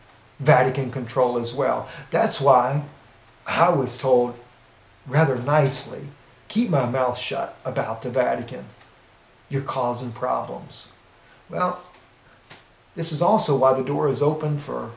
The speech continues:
all these Catholic people that believe certainly that replacement theology is the right way to go. Well, that's why we have anti-Semitism in Ukraine as well, and that's why the Jews are having to flee,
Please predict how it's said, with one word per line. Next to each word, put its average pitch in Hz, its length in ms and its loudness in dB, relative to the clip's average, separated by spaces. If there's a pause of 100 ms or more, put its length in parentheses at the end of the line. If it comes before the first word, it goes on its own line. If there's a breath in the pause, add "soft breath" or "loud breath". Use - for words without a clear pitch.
(240)
all 156 260 -2
these 139 500 -4 (100)
Catholic 147 400 -2
people 147 340 0
that 123 180 2 (560)
believe 139 500 0
certainly 139 560 0
that 123 200 4 (220)
replacement 147 580 0
theology 139 500 2
is 123 120 4
the 120 80 -2
right 139 240 4
way 135 160 2
to 123 80 0
go. 135 420 4 (580 loud breath)
Well, 180 220 2
that's 156 340 6
why 147 300 4
we 143 240 0
have 135 260 0
anti-Semitism 131 1000 0
in 123 140 -4
Ukraine 123 400 -4
as 117 140 -6
well, 117 380 -2
and 120 140 -6
that's 131 320 -2
why 117 240 -4
the 117 100 -8
Jews 120 340 -6
are 120 60 -4
having 120 400 -4
to 123 100 -10
flee, 139 380 -6